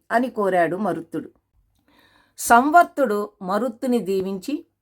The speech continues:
"నా ఆహ్వానంపై ఇంద్రుడు సోమపానానికి వస్తాడు, అతనితో ఇతర దేవతలు వస్తారు" అని తపశ్శక్తితో ఇంద్రాదులను రప్పించి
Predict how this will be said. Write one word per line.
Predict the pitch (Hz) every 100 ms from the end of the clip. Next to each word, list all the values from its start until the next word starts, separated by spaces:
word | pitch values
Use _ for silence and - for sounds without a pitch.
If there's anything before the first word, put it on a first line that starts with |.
| _ _ _ _ _ _ -
"నా | 196 214 -
ఆహ్వానంపై | 202 220 269 285 294 247 226 202 175 - 208
ఇంద్రుడు | 226 240 269 214
సోమపానానికి | 220 208 202 247 254 226 220 202 185 185
వస్తాడు, | 196 180 - 196 - _ _ _ _ _ _ _
అతనితో | 180 233 240 254 262 180 - 190
ఇతర | 185 240 233
దేవతలు | 170 202 226 240 226
వస్తారు" | 269 254 - - 185 160 - -
అని | 190 208 165 - 208
తపశ్శక్తితో | 202 262 - 233 - 202 233 208 - _ _ _ _ 208
ఇంద్రాదులను | 220 226 262 254 240 233 208 180
రప్పించి | 180 180 226 226 - 277